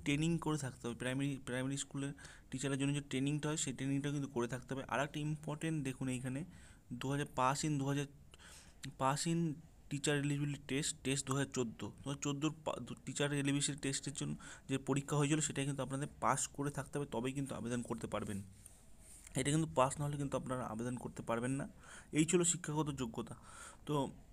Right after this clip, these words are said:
এখানে দেখুন রিল্যাক্সেশন দেখুন দেওয়া আছে এসসি এসটিদের জন্য বয়সের ছাড় কিন্তু দেওয়া হবে,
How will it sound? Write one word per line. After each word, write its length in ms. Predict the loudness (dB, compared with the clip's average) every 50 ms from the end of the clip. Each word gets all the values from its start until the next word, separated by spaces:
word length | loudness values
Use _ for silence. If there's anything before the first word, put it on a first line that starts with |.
| -20 -20 -18 -12 -8 -4
এখানে 200 | -2 0 2 2
দেখুন 200 | 2 2 4 4
রিল্যাক্সেশন 580 | 4 6 4 4 4 2 0 2 2 2 2
দেখুন 260 | 2 0 0 0 2
দেওয়া 180 | 2 2 2 2
আছে 180 | 2 2 2 2
এসসি 220 | 2 2 2 2
এসটিদের 400 | 2 2 0 0 2 2 0 0
জন্য 340 | 2 0 0 0 0 -2 -4 -6 -10 -14 -16 -18 -14 -8 -2 2
বয়সের 300 | 4 4 4 4 2 0
ছাড় 240 | 2 2 2 2 0
কিন্তু 200 | 0 -2 -2 -2
দেওয়া 260 | 0 0 0 0 0
হবে, 160 | 0 -2 -4